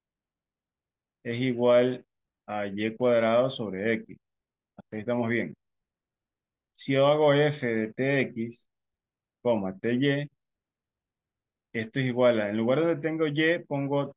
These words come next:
t y. Sería t y al cuadrado sobre, en lugar de x, pongo t x. Entonces, destruyendo paréntesis, esto quedaría t cuadrado, y cuadrado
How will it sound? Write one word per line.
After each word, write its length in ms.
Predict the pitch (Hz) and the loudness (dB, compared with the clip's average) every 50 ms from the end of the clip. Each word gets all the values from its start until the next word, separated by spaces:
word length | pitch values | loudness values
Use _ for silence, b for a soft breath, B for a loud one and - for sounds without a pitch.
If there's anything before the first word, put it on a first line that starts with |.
| _ | _
t 140 | - 127 123 | -2 -2 0
y. 280 | 120 120 113 104 95 - - _ _ _ _ | 0 -2 -4 -4 -6 -10 -16 _ _ _ _
Sería 400 | _ - 117 110 107 104 98 95 - _ _ | _ -14 -12 -10 -8 -8 -8 -8 -10 _ _
t 360 | 117 120 127 135 139 - - _ _ _ _ _ _ _ | -4 -2 -2 -2 -4 -8 -12 _ _ _ _ _ _ _
y 440 | 101 101 110 120 123 131 135 - - _ _ _ | -12 -6 -4 -2 -2 -2 -4 -6 -10 _ _ _
al 180 | 104 104 107 - | -14 -12 -12 -6
cuadrado 580 | - 135 143 147 135 117 104 104 110 120 123 - - _ _ _ _ _ _ _ _ _ _ _ _ _ _ _ _ | -2 0 2 2 2 2 0 -2 -4 -8 -12 -16 -20 _ _ _ _ _ _ _ _ _ _ _ _ _ _ _ _
sobre, 600 | _ - 147 143 143 139 139 139 139 139 131 - - | _ -4 -2 0 2 2 2 0 0 -2 -2 -4 -6
en 100 | - 113 | -6 -4
lugar 240 | 113 117 117 120 123 | -2 0 2 2 2
de 220 | 123 131 131 131 135 | 2 2 0 0 0
x, 200 | 135 139 135 - | -2 -4 -10 -10
pongo 420 | _ 113 117 117 113 117 117 113 - _ | _ -6 -6 -4 -2 -2 -4 -4 -8 _
t 400 | _ - 110 110 113 113 113 113 - _ _ _ _ _ _ | _ -2 -2 0 0 -2 -4 -8 -12 _ _ _ _ _ _
x. 240 | - 117 110 - - _ _ _ _ _ _ _ _ _ _ _ _ _ _ _ _ _ _ _ _ _ _ _ _ _ _ _ _ _ _ _ _ _ _ _ _ _ _ _ _ _ | -6 -4 -4 -6 -8 _ _ _ _ _ _ _ _ _ _ _ _ _ _ _ _ _ _ _ _ _ _ _ _ _ _ _ _ _ _ _ _ _ _ _ _ _ _ _ _ _
Entonces, 440 | - 156 156 151 143 131 - - - | -6 -4 -4 -4 -4 -6 -8 -12 -10
destruyendo 500 | - 131 127 127 - 135 151 165 180 185 | -6 -4 -4 -4 -2 -2 0 0 0 2
paréntesis, 560 | 180 180 175 185 180 180 175 170 156 151 156 151 | 2 2 4 4 2 0 -2 -4 -6 -4 -4 -4
esto 260 | 147 147 151 160 143 | -4 -4 -4 -6 -4
quedaría 560 | 139 147 139 135 135 135 139 143 135 123 113 | -2 0 0 2 2 2 2 2 2 0 0
t 180 | - 131 127 123 | -4 -6 -6 -4
cuadrado, 640 | - 143 147 147 139 131 123 117 117 117 117 - - - _ _ _ _ _ _ _ _ _ _ _ | 0 2 2 4 4 4 4 4 4 2 0 -2 -8 -14 _ _ _ _ _ _ _ _ _ _ _
y 220 | 98 104 113 113 | -10 -8 -8 -8
cuadrado 640 | 113 120 131 131 123 117 104 101 98 98 98 101 - | -4 -2 0 2 2 2 2 2 0 -2 -4 -8 -12